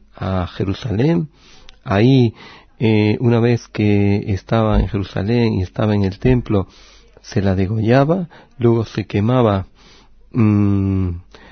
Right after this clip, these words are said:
esta, esta vaca, y de la ceniza se mezclaba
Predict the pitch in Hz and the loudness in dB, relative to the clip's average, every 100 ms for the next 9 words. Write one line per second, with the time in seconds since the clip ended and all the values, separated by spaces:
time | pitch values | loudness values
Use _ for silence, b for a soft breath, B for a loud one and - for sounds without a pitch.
0 | B B 104 98 - 95 92 92 - - | B B -6 -6 -2 -2 -2 -4 -8 -6
1 | 110 143 151 170 165 - 120 113 113 113 | -4 -2 -2 -2 -4 -2 -2 0 -2 -4
2 | - 107 160 170 - 208 175 _ b b | -2 0 0 -2 -4 -4 -6 _ b b
3 | b - 110 107 - - 147 139 107 95 | b -6 -2 -2 -4 -2 0 2 -2 -4